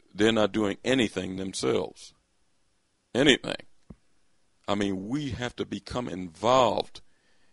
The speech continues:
in, in the solution to our problems.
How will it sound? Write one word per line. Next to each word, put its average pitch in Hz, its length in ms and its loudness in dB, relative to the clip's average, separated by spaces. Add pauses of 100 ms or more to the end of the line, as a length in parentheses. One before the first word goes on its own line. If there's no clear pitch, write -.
(140)
in, 104 320 -2
in 95 220 -8
the 90 40 -10
solution 101 600 -6
to 98 180 -4
our 95 120 -4
problems. - 640 -4